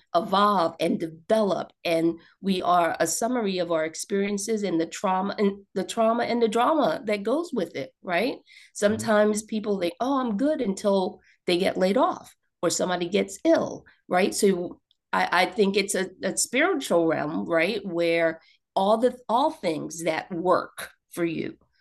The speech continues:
Speaker 1: will work for you, right? And we say all, even those, the ones that we view as negative per se, it's a reason that's moving you closer to your destiny, right? So it's not just that coach or that person helping,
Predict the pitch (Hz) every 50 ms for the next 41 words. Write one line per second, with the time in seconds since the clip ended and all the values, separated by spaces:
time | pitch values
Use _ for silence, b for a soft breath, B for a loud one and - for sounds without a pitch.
0 | _ - 202 202 196 190 208 254 269 254 - - 240 185 160 143 131 139 139 -
1 | _ _ - 175 165 175 202 - - B B B - 208 208 226 240 - 277 262
2 | 269 - 311 339 403 294 180 139 185 202 208 220 214 220 220 226 233 220 220 226
3 | - _ _ - 202 196 196 196 208 220 214 214 - 202 - 170 196 196 180 175
4 | 165 160 151 175 190 214 226 247 - - 214 180 175 170 165 156 160 160 160 185
5 | 226 262 285 294 - - 320 302 - - 330 320 330 349 359 359 _ b b b
6 | b b b b b b b 220 220 220 - 220 196 185 190 214 226 240 233 214
7 | 208 175 170 170 170 165 170 - 202 190 185 175 165 190 185 170 170 170 170 -
8 | - 180 170 165 170 165 - - 180 170 165 160 151 165 170 185 - - - 165
9 | 139 113 - - _ _ _ _ - 156 147 160 - - B B B B B B
10 | 180 180 170 - 185 196 208 214 226 - - 196 196 190 190 - - - _ _
11 | _ _ _ _ _ _ _ _ _ _ - - 175 170 170 - - - - 208
12 | 180 170 175 - - 175 165 165 160 135 - - - - 196 202 202 - 185 160
13 | 147 - - 156 147 - - 156 156 156 - -